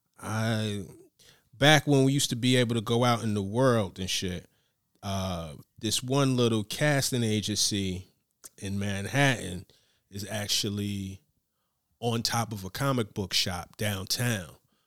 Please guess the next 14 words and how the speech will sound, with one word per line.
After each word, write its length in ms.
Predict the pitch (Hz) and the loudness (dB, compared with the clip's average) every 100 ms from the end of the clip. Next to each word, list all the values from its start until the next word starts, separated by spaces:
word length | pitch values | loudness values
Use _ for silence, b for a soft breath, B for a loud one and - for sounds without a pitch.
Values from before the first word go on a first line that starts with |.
| _ | _
So 600 | - 107 98 90 87 98 _ _ _ _ - | -10 -8 -6 -10 -14 -16 _ _ _ _ -4
anytime 600 | 117 120 - 127 117 113 | 0 0 0 -2 -2 -2
that 120 | 113 | -2
I 100 | 110 | 0
would 220 | 110 104 | -2 -2
go, 340 | 113 110 107 | 0 0 0
you 140 | 110 120 | 0 -2
know, 160 | 107 | -2
read 320 | 101 113 120 - | 0 4 4 2
for 120 | 113 | -2
some 220 | - 110 | -2 -2
shit 340 | - - 107 | -2 2 2
or 100 | 104 | 2
whatever 540 | 101 104 127 120 107 | 0 4 6 6 2